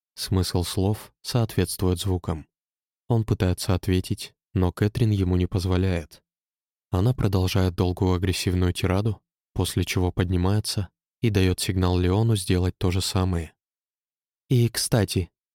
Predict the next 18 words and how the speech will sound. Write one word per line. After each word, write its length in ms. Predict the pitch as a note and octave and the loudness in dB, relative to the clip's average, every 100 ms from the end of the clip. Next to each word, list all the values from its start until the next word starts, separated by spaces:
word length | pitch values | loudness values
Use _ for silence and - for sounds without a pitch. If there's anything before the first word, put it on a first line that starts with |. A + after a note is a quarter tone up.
| G2 | -2
заканчивает 760 | F#2 - F#2 F2+ F#2 F#2 - | -2 0 -2 0 0 0 0
она 160 | F#2 F2+ | 0 0
на 140 | F2+ | 0
английском, 580 | F#2 F#2 F2+ - E2 - _ _ _ _ _ | 0 0 -2 -4 -10 -12 _ _ _ _ _
"иди 220 | - B2 C3+ | -4 0 2
нахуй, 500 | G#2+ F#2 F#2+ F2+ - _ _ - | 2 2 0 -2 -4 _ _ 2
не 180 | A2+ | 2
ты 220 | G#2+ C3 A2+ | 4 4 4
изобрёл 420 | F#2+ F#2 F#2+ F#2 | 2 2 2 2
этот 220 | - - | 0 -2
цвет. 420 | - G2 F#2 - _ _ _ - | 0 0 0 -6 _ _ _ 0
Твоё 300 | G#2 G2+ G2 | 2 4 4
главное 420 | G2 G2 G2+ G2+ | 2 2 2 2
изобретение — 760 | F#2+ G2 G2 - C3+ A#2+ F2+ - _ _ A2+ | 2 2 0 2 2 2 0 -6 _ _ 0
есть 400 | G#2 G2+ - - | 2 2 0 -2
козявки 500 | G#2+ G#2 G2+ - F#2+ | 0 2 0 0 0
из 140 | F2 | 2
носа". 400 | F2+ F2 - E2+ | 0 0 -2 -6